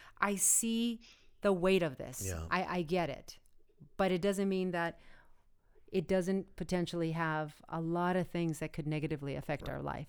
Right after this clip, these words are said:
Speaker 2: Well, it
Speaker 1: and why
Speaker 2: goes to
Speaker 1: we have
Speaker 2: show
Speaker 1: to
Speaker 2: you
Speaker 1: talk.
Speaker 2: how everything has changed little by little. When these dating apps first started,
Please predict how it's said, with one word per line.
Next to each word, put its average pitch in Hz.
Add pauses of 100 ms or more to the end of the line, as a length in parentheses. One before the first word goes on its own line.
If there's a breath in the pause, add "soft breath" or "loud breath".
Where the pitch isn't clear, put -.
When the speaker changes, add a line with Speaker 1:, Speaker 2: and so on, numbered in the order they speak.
(100)
Speaker 2:
Well, 127
it 131
Speaker 1:
and 170
why 180
Speaker 2:
goes 175
to 160
Speaker 1:
we 165
have 160
Speaker 2:
show 147
Speaker 1:
to 147
Speaker 2:
you 143
Speaker 1:
talk. 135
Speaker 2:
how 113 (200)
everything 123
has 110
changed 117
little 120
by 107
little. 117
When 101
these 104
dating 135
apps 104
first 113
started, 131